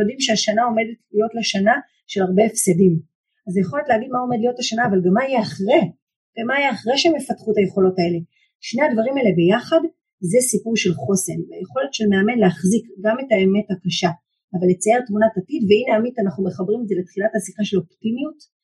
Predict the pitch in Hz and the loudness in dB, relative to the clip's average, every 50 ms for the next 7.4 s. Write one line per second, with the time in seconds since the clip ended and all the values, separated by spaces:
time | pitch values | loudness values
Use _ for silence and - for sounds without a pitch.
0 | _ _ _ _ _ - 190 226 285 311 - - 262 226 226 226 247 240 190 - | _ _ _ _ _ -2 2 2 2 2 0 -2 0 0 0 0 -2 -4 -2 0
1 | 202 185 180 170 214 226 208 196 208 214 208 196 165 - _ - 233 233 220 196 | 0 2 2 4 4 4 4 2 2 0 -2 -6 -10 -10 _ -8 -4 -2 -2 0
2 | 165 180 165 170 170 202 202 208 208 208 196 190 196 190 180 175 180 175 - 214 | 0 0 0 0 0 0 0 0 -2 -2 0 2 2 4 4 2 0 -2 -2 -2
3 | 220 196 - - 202 185 165 185 180 165 175 185 180 196 226 247 233 196 185 165 | -4 -4 -4 -4 -4 -2 0 0 0 2 2 2 2 2 2 0 0 0 0 0
4 | 165 185 180 175 180 170 - - 180 175 180 214 262 285 285 214 196 175 170 165 | 0 0 0 0 0 -2 -2 -2 0 2 2 2 2 2 0 0 0 -2 -2 -4
5 | - 180 165 - - 180 180 202 254 320 381 381 - _ _ _ _ _ _ _ | -8 -10 -10 -8 -6 -4 -4 0 0 0 0 -2 -4 _ _ _ _ _ _ _
6 | _ _ - 196 190 190 185 - _ - 196 190 185 - 190 180 - 262 285 269 | _ _ -2 0 2 2 2 0 _ -4 -2 -2 -2 -2 -4 -4 -4 -4 -4 -2
7 | 226 196 - - 196 - 240 | -2 -2 -2 -2 -4 -6 -2